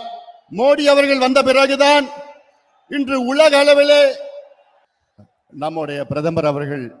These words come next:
வந்துவிட்டார். என் உரையை சுருக்கமாக முடித்துக் கொள்கின்றேன். நான் இரண்டாவது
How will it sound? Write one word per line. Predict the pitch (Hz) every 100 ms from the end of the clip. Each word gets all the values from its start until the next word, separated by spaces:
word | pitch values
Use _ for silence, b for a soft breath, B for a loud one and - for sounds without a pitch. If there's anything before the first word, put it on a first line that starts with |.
| _ _ _ _ _ _ _ _ 113
வந்துவிட்டார். | 143 156 147 - 151 156 156 - - - _ _ _ _ _ _ _ _ 139
என் | 143 131
உரையை | 131 143 139 123 107
சுருக்கமாக | 127 127 127 131 120 113
முடித்துக் | 123 120
கொள்கின்றேன். | 131 123 127 127 143 147 _ _ _ _ _ _ _ _ _ 160
நான் | 185 175
இரண்டாவது | 160 180 208 208 202 175